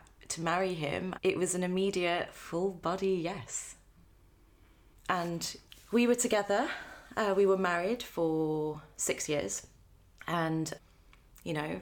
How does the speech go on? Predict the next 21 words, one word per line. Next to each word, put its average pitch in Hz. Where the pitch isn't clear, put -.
five 175
and 170
a 156
half 170
of 175
those 175
years 202
were 160
happy. -
And, 180
um, 175
yeah, 196
we 180
had 180
six -
months 175
of, 156
um, 156
just -
a 170
real 156